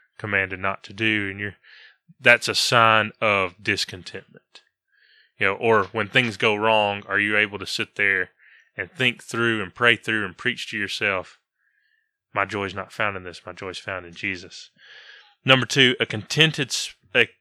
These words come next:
contented spirit is a cheerful spirit. Are you cheerful? Would others describe you as cheerful, no matter the situation?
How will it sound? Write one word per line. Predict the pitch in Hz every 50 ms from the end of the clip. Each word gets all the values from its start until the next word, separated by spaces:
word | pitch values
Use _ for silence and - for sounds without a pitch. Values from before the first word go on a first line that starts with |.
| _
contented | - - 110 98 - 156 165 156 160 131
spirit | - - - - 127 120 117 110 98 -
is | 113 101
a | 110 98 95
cheerful | - - - 208 214 196 - - 107
spirit. | - - - - 110 101 95 90 _ _ - _ _ _ _ _ _ _ _ _ _ _ _ _ _ _ _ _ _ _ _ _ _ _ _ _ _ _ _ _ _ _
Are | 107 110 113 120
you | 120 113 123 143 156 156 143 127 - _ _ _ _ -
cheerful? | - - 180 160 - - - 101 101
Would | 104 107 113
others | 123 135 143 131 117
describe | - 117 - - 131 120 120 120 117
you | 113 113 117 101
as | 101 98 -
cheerful, | - - - 127 113 - - - 98 90 - _ _ _ _ _ _ _ _ _ _
no | 113 107
matter | 110 117 120 120 110 113 107 101 - _ -
the | 123 120
situation? | - - 120 110 - - 110 101 98 95 90 - - - -